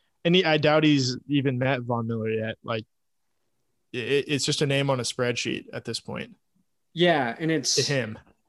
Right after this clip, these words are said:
Speaker 1: at least. Not to us, but to him.
Speaker 2: Right.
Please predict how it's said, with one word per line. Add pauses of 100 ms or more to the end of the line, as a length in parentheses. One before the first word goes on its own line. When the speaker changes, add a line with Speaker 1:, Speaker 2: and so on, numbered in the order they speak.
Speaker 1:
at
least. (580)
Not
to
us,
but
to
him. (320)
Speaker 2:
Right.